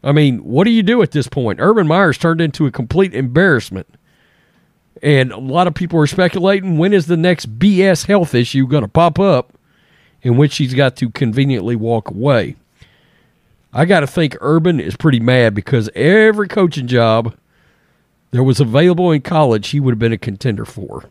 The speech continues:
And he would probably like to have had one of those high-profile college jobs. It's clear Urban does not know what he's doing in the N F L. Crazy, crazy.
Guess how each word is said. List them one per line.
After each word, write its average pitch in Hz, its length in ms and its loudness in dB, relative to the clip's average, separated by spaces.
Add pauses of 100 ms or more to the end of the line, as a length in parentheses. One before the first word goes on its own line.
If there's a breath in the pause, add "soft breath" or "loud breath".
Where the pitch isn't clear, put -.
(120)
And 127 140 0
he 127 60 4
would 123 200 2
probably 120 600 0
like 117 340 -2
to 120 80 -8
have 104 120 -6
had 117 340 0
one 107 160 -4
of 107 80 -4
those 107 160 -4
high-profile 104 640 -6
college 95 400 -2
jobs. 107 560 -4 (640 soft breath)
It's 143 180 2
clear 143 560 2 (480)
Urban 147 340 0
does 104 220 -6
not 156 540 0
know 139 340 0
what 113 300 -2
he's 127 180 -2
doing 113 320 0
in 104 140 -4
the 104 120 -2
N 107 120 -2
F 101 240 -8
L. 87 260 -8 (1040 soft breath)
Crazy, 143 640 0
crazy. 127 560 -2